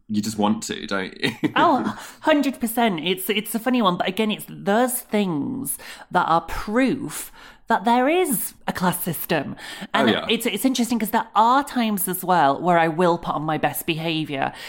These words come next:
Speaker 2: in order to
Speaker 1: <laughs>
Speaker 2: manoeuvre with movers and shakers. And, you know, I've been in a very strange situation that I have been granted access to politicians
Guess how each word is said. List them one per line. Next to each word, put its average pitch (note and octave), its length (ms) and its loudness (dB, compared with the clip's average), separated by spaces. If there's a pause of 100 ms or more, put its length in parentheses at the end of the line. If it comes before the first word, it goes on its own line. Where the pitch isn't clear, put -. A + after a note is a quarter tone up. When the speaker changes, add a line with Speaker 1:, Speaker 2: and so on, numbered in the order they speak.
(160)
Speaker 2:
in F#3+ 120 2
order A3 220 4
to A3+ 180 2
Speaker 1:
<laughs> F#3 120 2
Speaker 2:
manoeuvre F3+ 920 2 (260)
with D3+ 560 0 (600)
movers E3+ 460 2
and D#3 120 -4
shakers. F#3 440 0
And, D3 280 -2
you F3 120 -4
know, E3 100 2
I've D#3 160 2
been D#3+ 140 -2
in D3+ 100 -2
a D3 40 -4
very D#3 280 0
strange D3+ 500 -4
situation C#3+ 840 -4 (240)
that D3 100 2
I D#3 60 0
have F3+ 240 -2
been D3+ 380 -2 (720)
granted E3+ 420 0
access F3+ 540 -2
to G3+ 240 0
politicians C3+ 1080 -4